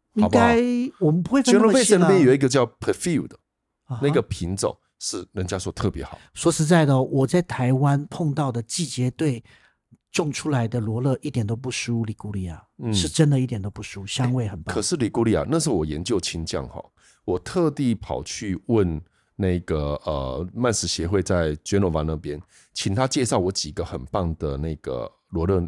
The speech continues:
Speaker 2: 农。一个让我很感动的地方就是他们是沿着这个峭壁开农场，就是那个保证每一个温室哈都有一个口面对大海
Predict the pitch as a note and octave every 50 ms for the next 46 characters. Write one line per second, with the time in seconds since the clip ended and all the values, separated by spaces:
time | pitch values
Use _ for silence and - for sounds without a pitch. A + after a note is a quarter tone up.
0 | - - E2 C2+ G1+ - - - _ _ _ _ _ _ _ _ _ _ _ _
1 | _ _ _ _ _ _ _ _ _ _ - G3 F#3+ - G3 F#3 G3 F3 E3+ -
2 | - - A#2+ F3+ F3+ - A#2 E2 D#2+ F2+ A#2 A2+ G#2 G2 F#2 - G2+ F#2+ F2+ G2
3 | F2+ F#2+ A#2 A#2+ G#2+ - G#2+ - - - D3+ D#3 D3+ - D3+ - - B2+ G#2 G#2
4 | B2+ - A#2+ G2+ A2+ G2 - - - - D#3 A2+ F2 E2 - A2+ F#2+ - - _
5 | _ _ _ _ _ _ _ _ _ _ _ _ _ _ _ _ - - - -
6 | B2+ A2+ A#2 A#2 A#2 - A#2 F2+ D2+ E2+ F2 - - - - - _ _ _ _
7 | _ _ _ _ - - F#3+ F3+ G3+ F3+ D3 - _ _ _ _ _ - - E3+
8 | D3 C#3+ B2 A2 - - _ - _ _ _ _ _ _ - - G#2 G#2+ - F#3
9 | D#3+ C3+ A2+ E2+ E2 A2+ A#2+ B2 G#2 A2 A2 A2 A2+ A2 - - A#2 G2+ F2+ C#2+
10 | - B2 B2 G#2+ F#2 F#2+ G2+ F#2+ - - - - F#2+ G2+ F#2+ F2+ G2+ F#2 - -
11 | F#2+ D#2+ D#2+ - - -